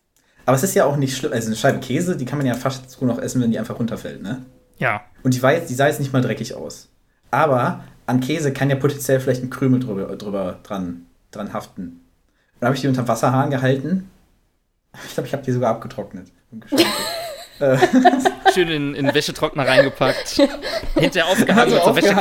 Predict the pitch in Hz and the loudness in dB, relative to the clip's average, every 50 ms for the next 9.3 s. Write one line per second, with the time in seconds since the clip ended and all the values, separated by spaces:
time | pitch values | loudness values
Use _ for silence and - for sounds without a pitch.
0 | 196 - - 175 170 165 175 165 175 190 185 170 151 - 311 262 254 - - 320 | 4 4 6 6 6 6 6 4 4 4 2 2 2 4 4 4 2 4 4 4
1 | - 151 143 135 135 135 - - 143 143 139 147 151 - - - - - - - | 6 6 4 4 4 4 2 2 2 0 -2 -2 -4 -4 -6 -12 -16 -16 -16 -18
2 | - - - 165 165 170 190 190 208 190 190 175 165 151 - 151 147 151 139 131 | -4 2 2 4 4 4 2 2 0 -2 0 -2 -4 -2 0 -2 -2 0 -2 0
3 | 127 135 139 139 139 127 131 123 127 131 127 135 131 - 135 131 127 117 123 123 | 2 2 2 4 2 2 2 2 2 2 2 2 2 2 2 2 2 2 0 -2
4 | 127 120 104 104 104 107 214 269 254 - - - - - - - - - 302 311 | -2 -2 -4 -4 -4 0 2 2 2 0 -6 -6 0 0 0 2 2 0 0 0
5 | - - - - - - _ - - - - _ _ _ _ _ - - _ _ | -2 -2 -16 -20 -20 -20 _ -20 -20 -20 -20 _ _ _ _ _ -20 -20 _ _
6 | _ _ _ - - 156 131 147 151 165 151 147 143 139 139 131 - 139 131 135 | _ _ _ -8 -6 -2 -2 0 0 2 0 0 0 0 -2 -2 -2 -4 -2 0
7 | 135 139 - - 135 127 123 123 123 120 120 120 117 - - - 135 120 120 110 | 0 -2 -2 -2 -2 0 0 0 0 0 -2 -4 -6 -4 -4 -2 0 0 0 -2
8 | 98 113 117 - - - - - - - - _ _ _ - - 123 131 117 127 | -4 -8 -12 -18 -20 -20 -20 -20 -20 -20 -20 _ _ _ -2 0 0 0 0 0
9 | 120 123 120 113 123 120 | 0 0 0 -2 -2 -6